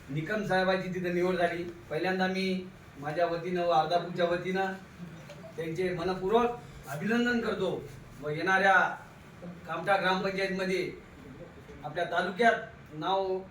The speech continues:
नोकरीला यावं या हिशोबानं त्यांना तिथं काम करतील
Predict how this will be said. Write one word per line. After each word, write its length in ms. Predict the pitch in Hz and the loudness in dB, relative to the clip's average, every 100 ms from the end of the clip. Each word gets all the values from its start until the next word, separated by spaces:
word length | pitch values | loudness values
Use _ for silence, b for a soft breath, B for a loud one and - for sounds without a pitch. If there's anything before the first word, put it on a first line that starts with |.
| - | -12
नोकरीला 500 | 156 175 175 208 202 | -4 -4 -4 -2 2
यावं 340 | 180 190 185 170 | 4 4 4 4
या 100 | 196 | 2
हिशोबानं 500 | 190 185 196 190 185 | 2 0 0 0 0
त्यांना 200 | 190 185 | -2 -2
तिथं 380 | 180 180 180 - - - - - - - - 180 156 | -4 -2 -2 -2 -12 -20 -20 -20 -20 -20 -20 -18 -8
काम 220 | 165 190 185 | -2 -2 -2
करतील 400 | 196 202 214 | -4 -4 -6